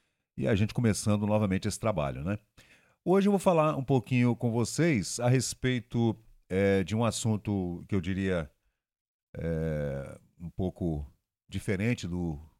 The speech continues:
daqueles que a gente tá acostumado a, a ver, né? Deixa eu colocar aqui no, no monitor superior pra poder mostrar pra vocês.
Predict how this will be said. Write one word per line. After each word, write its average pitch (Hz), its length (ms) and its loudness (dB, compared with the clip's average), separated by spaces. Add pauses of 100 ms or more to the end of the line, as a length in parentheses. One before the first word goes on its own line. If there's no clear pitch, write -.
(160)
daqueles 85 380 -10
que - 80 -12
a 92 60 -4
gente 87 180 -8
tá 87 120 0
acostumado 85 580 -4
a, 73 280 -8 (1000)
a 80 140 -10
ver, 80 160 0
né? 127 80 4
Deixa 104 160 -2
eu 92 40 -4
colocar 92 320 -6
aqui 85 200 -8
no, 80 280 -8
no 80 120 -18
monitor 80 420 -12
superior 92 580 -10 (220)
pra 71 100 -10
poder 71 380 -6
mostrar 71 380 -6
pra 76 100 -8
vocês. 95 560 -8